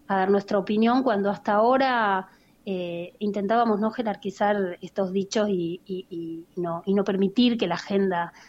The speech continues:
de derechos humanos la instale persona, personajes como este, pero el hecho de que se le haya permitido hacerlo ahí, entiendo que, que reviste gravedad y que mereció que muchos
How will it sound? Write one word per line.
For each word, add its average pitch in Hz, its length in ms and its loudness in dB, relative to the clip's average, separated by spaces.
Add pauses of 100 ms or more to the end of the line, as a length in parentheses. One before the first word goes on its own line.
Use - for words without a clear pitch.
(140)
de 202 80 0
derechos 190 320 0
humanos 185 400 0
la 180 120 0
instale 185 400 -2
persona, 190 560 -6 (120)
personajes 196 460 -2
como 190 260 0
este, 190 300 -2
pero 165 380 -4 (320)
el 185 160 0
hecho 202 180 2
de 196 160 2
que 196 60 -10
se - 160 -4
le 190 80 2
haya 202 200 0
permitido 196 480 2
hacerlo 202 360 0
ahí, 196 240 4
entiendo 175 460 -2
que, 170 220 -14 (440)
que 202 140 0
reviste 262 360 4
gravedad 240 640 4
y 285 120 0
que 208 120 -2
mereció 196 560 -2
que 233 100 -2
muchos 208 600 -2